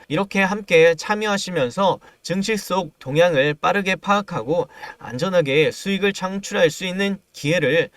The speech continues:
놓치지 않고 가져가실 수 있도록 제가 도와드리겠습니다. 실예로 제가 보내드린 문자 내역을 한번 보여드리겠습니다. 보시면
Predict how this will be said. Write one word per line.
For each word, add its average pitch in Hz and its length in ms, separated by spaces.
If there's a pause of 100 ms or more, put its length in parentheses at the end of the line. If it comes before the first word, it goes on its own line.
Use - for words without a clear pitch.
(240)
놓치지 190 520
않고 165 540
가져가실 143 560
수 - 160
있도록 151 460 (140)
제가 175 340 (240)
도와드리겠습니다. 143 1080 (300)
실예로 190 800 (120)
제가 151 560
보내드린 175 640
문자 160 380
내역을 135 500 (200)
한번 170 440 (260)
보여드리겠습니다. 156 1300 (220)
보시면 185 520